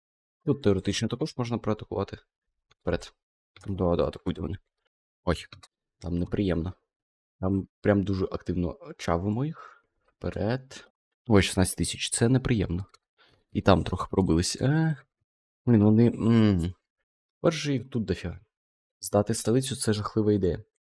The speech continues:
Е, очки руху закінчились. Окей, дивимось. Так, вони там, типу, розширяються. Ой, все хорошо.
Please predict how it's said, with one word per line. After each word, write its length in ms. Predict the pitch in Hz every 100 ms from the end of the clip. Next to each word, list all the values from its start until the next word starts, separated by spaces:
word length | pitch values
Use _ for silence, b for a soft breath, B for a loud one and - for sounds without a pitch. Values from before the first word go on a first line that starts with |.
| _ _ _ 110
Е, 60 |
очки 280 | 107 98 98
руху 180 | 90 98
закінчились. 460 | 92 104 - 110 -
Окей, 140 | 92
дивимось. 480 | - 87 98 - - _ _ _ _ -
Так, 240 | 78 -
вони 120 | 87
там, 200 | - 90
типу, 200 | 87 -
розширяються. 580 | 95 - 139 180 - 135
Ой, 160 | _ -
все 180 | - -
хорошо. 300 | 101 -